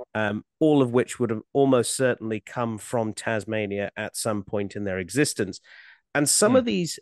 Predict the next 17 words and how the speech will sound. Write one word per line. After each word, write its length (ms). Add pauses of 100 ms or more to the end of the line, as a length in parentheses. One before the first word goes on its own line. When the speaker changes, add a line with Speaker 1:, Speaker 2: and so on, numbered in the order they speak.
(140)
Speaker 1:
older 340
tree 280
ferns, 460 (460)
uh, 240
well, 160
do 120
you 40
wanna 120
take 260
a, 240 (440)
a, 80
a 200
guess 300
at 100
the 160
age 400
limit 320